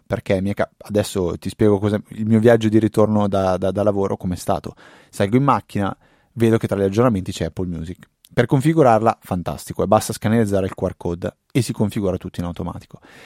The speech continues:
Nel frattempo era partito tramite Bluetooth la riproduzione di un podcast che stavo ascoltando. Quando Apple Music ha finito di configurarsi, ho detto: "Vabbè, ascolto un po' di Apple Music." Tan, tan, tan, tan. L'iPhone è andato avanti a riprodurre il podcast,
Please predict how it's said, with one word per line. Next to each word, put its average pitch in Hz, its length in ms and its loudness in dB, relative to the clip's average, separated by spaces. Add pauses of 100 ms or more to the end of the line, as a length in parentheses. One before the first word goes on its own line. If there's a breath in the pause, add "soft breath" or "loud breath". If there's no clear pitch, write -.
(120)
Nel 123 140 4
frattempo 117 440 2
era 104 100 2
partito 101 460 -2
tramite 90 360 -6
Bluetooth 101 400 -4
la 104 120 0
riproduzione 92 600 -4
di 92 60 0
un 82 100 -4
podcast - 460 0
che 165 100 -2
stavo 90 240 -2
ascoltando. 85 720 -6 (560 soft breath)
Quando 117 400 4
Apple 107 240 2
Music 104 300 2
ha 92 40 -4
finito 110 220 -2
di 95 80 -6
configurarsi, 107 520 -2
ho - 20 -6
detto: 123 140 -4
"Vabbè, 110 180 4
ascolto 104 320 -2
un 98 80 0
po' 90 100 0
di 87 60 0
Apple 85 180 -8
Music." 92 480 -4 (500)
Tan, 131 220 2
tan, 113 260 0
tan, 95 240 -2
tan. 87 460 -6 (800)
L'iPhone 92 440 -6
è - 20 0
andato 98 220 -2
avanti 98 200 -4
a 107 40 4
riprodurre 98 440 -2
il 87 80 -4
podcast, - 580 -8